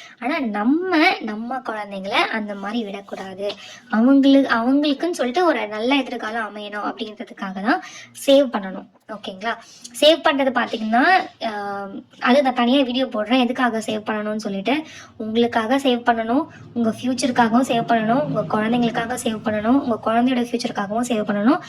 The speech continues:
அதுக்கப்புறம் உங்க ரிட்டையர்மெண்ட்டுக்காக சேவ் பண்ணணும். நிறைய இருக்கு, நான் உங்களுக்கு வீடியோ போடுறேன். சேவிங்ஸ்ன்னு சொல்லிட்டு இப்ப இன்னைக்கு வர சம்-, காசை இன்னைக்கே செலவு பண்ணிட்டு போறது லைஃப் கிடையாது. இதை வந்து நீங்க, ஆ, already நம்ம பேரண்ட்ஸ் பே பண்ணி அவங்க எதுவுமே அவங்களுக்குன்னு எடுத்து வச்சிருக்க மாட்டாங்க.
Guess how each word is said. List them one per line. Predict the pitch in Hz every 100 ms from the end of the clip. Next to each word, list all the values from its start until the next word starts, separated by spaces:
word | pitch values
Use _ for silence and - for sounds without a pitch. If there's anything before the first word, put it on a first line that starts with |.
| - - -
அதுக்கப்புறம் | 226 226 359 359 285 - 330 359
உங்க | 262 233
ரிட்டையர்மெண்ட்டுக்காக | 220 214 294 294 233 - 185 247 240
சேவ் | 208 208
பண்ணணும். | 190 190 - -
நிறைய | 208 196 214 247
இருக்கு, | 311 254 262
நான் | 320
உங்களுக்கு | 262 202 202
வீடியோ | 233 226 -
போடுறேன். | 214 202 254 339 - _ -
சேவிங்ஸ்ன்னு | - 262 269 294 294 262 277
சொல்லிட்டு | 247 226 220 339 - - - -
இப்ப | 240 269
இன்னைக்கு | 247 262 254
வர | 247 294 302
சம்-, | 254 247
காசை | - 240 247 285
இன்னைக்கே | 247 233
செலவு | 277 247 254
பண்ணிட்டு | 240 240 226
போறது | 233 226 220 254
லைஃப் | 220 220
கிடையாது. | - 208 208 208 196 240 359 - - - - _
இதை | - 254 285
வந்து | 269 269
நீங்க, | 330 269 226
ஆ, | 226 220 226
already | 254 254 285
நம்ம | 311 269 233
பேரண்ட்ஸ் | 233 240 262
பே | - 233
பண்ணி | 226 226 269
அவங்க | 285 233
எதுவுமே | 220 226 262
அவங்களுக்குன்னு | 269 233 220 262
எடுத்து | 233 233 247
வச்சிருக்க | - 269
மாட்டாங்க. | 220 208 202